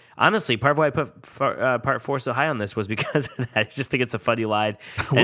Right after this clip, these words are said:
Speaker 2: Whoops.
Speaker 1: uh, Mac and I, uh, we wrote this play that I put it in one time just out of nowhere 'cause I, I thought it was funny. But anyway, that's neither here nor there. I, I do, I, and I don't love this movie the way I love some of the other, uh, part fours on this list that we'll be talking about, but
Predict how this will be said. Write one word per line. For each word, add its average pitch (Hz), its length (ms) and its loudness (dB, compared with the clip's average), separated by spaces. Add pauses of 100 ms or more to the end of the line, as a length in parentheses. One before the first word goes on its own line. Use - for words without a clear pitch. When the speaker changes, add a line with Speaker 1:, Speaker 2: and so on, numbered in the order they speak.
Speaker 2:
Whoops. 120 40 4
Speaker 1:
uh, 110 320 6 (480)
Mac 135 300 6
and 143 100 4
I, 127 280 4
uh, 113 1040 0 (200)
we 139 160 0
wrote 131 300 2
this 120 160 0
play 123 320 2
that 113 140 4
I 101 140 2
put 110 200 2
it 104 100 0
in 101 160 0
one 98 200 -2
time 101 280 2
just 101 200 -2
out 104 160 4
of 101 40 -6
nowhere 104 360 0
'cause - 120 -12
I, 98 160 -2
I - 120 -8
thought 90 180 -4
it 87 60 -6
was 87 120 -8
funny. 90 280 -4
But 98 200 -4
anyway, 127 400 2
that's 156 240 2
neither 156 220 2
here 123 160 2
nor 113 180 2
there. 107 240 2
I, 117 220 0
I 131 120 2
do, 143 380 -2 (520)
I, 220 80 4
and 214 180 2
I 262 60 2
don't 196 220 0
love 131 220 2
this 120 220 -2
movie 117 220 0
the 107 100 0
way 107 140 2
I 104 40 0
love 104 200 -2
some 110 160 -6
of 98 40 -8
the 92 80 -2
other, 101 420 -2
uh, 104 440 0
part 113 200 -4
fours 113 260 -2
on 113 60 -6
this 113 180 -6
list 117 160 -4
that 87 60 -8
we'll 104 80 -6
be 117 80 -4
talking 120 280 -2
about, 123 240 0
but - 260 -2